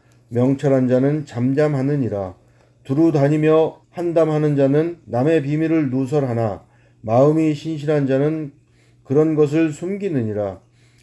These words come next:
기략이 없으면 백성이 망하여도 기략이 많으면 평안을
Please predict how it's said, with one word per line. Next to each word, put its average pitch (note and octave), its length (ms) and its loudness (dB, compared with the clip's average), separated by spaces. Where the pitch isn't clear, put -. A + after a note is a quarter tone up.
기략이 D3+ 480 2
없으면 D3 580 -2
백성이 D#3 560 -4
망하여도 A2+ 800 -2
기략이 C#3 560 2
많으면 C#3+ 640 -2
평안을 F3+ 640 -4